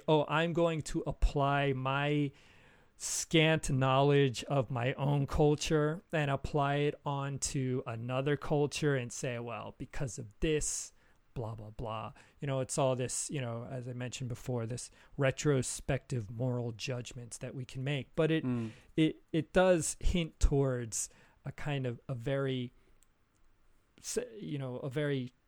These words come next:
Speaker 1: small world that the woman could really maneuver in, in certain, in certain aspects of village life.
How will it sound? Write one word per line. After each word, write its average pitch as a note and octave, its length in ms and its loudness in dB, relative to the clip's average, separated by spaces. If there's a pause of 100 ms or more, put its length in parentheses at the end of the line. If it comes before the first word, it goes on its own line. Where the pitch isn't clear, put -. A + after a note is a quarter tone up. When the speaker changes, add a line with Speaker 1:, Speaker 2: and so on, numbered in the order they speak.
(560)
Speaker 1:
small C#3+ 680 -2
world B2 480 -4
that B2 220 -10
the B2+ 180 -6
woman B2 460 -6
could A2+ 240 -12
really A2+ 420 -8 (420)
maneuver C#3+ 600 2
in, A#2 160 -8
in A#2+ 100 -10
certain, A#2+ 640 -2
in B2+ 100 -6
certain B2+ 360 -8
aspects A#2+ 560 -10
of C3+ 60 -6
village B2+ 460 -4
life. A#2+ 440 -14